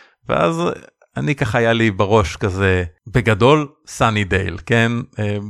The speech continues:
באפי, אפילו קראנו לעיירה תל שמש, <laughs> ב-, כ-, כמחווה. עיירה מנומנמת שדברים אפלים רוחשים, אה, בה מתחת לפני השטח.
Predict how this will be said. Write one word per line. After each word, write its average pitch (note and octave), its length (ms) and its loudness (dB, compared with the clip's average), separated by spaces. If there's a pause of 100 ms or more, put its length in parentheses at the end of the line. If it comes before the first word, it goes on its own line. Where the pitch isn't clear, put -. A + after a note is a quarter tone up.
(140)
באפי, B2 560 0 (200)
אפילו A#2+ 240 -4
קראנו G#2+ 420 2
לעיירה G2 500 2
תל G2+ 260 -2
שמש, A2 720 0 (360)
<laughs> - 600 -12
ב-, A2+ 360 2
כ-, G#2+ 380 4
כמחווה. A2+ 600 0 (340)
עיירה A2 320 2
מנומנמת B2+ 580 0
שדברים G2+ 460 -2
אפלים G#2+ 380 -4
רוחשים, G2+ 640 -4
אה, F#2 180 0
בה F#2 220 -2
מתחת F#2 440 -6
לפני G2+ 260 -10
השטח. C#3+ 480 -6